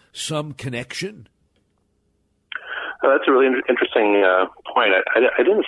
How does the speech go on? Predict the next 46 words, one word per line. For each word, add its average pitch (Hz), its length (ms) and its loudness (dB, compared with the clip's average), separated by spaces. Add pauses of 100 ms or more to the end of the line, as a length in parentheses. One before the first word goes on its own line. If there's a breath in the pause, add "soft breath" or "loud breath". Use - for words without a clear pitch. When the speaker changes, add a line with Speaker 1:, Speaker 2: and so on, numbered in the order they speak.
Speaker 2:
see 160 100 4
that, 104 280 4
at - 300 -6
least 117 220 2
in 107 140 4
the 92 100 4
modern 104 560 2 (120)
America. 110 680 2 (140)
That 101 180 0
may, 101 260 4
that 104 140 2
may 101 140 4
have 95 120 2
been 95 120 2
the 90 120 2
case, 101 220 2 (300)
uh, 95 180 2
years 98 260 0
ago 90 360 4
when 87 160 2
protection 90 500 0
money 90 260 2
was 87 240 0
paid 87 280 2 (120)
to, 85 220 4
uh, 82 220 2 (260)
local 87 240 2
sheriffs 85 520 2 (120)
or, 85 240 2 (720 loud breath)
uh, 80 300 2 (220)
or, 90 360 2
or 92 180 4
a 87 80 4
local, 85 560 4
uh, 80 320 2
or 87 80 2
mayors. 85 500 2 (200)
But, 87 160 4
um, 85 180 0
I, 101 60 2
di-, 120 100 2
I 123 160 2
didn't 143 240 0 (100)
see 127 60 4
that 101 220 4
in, 90 200 2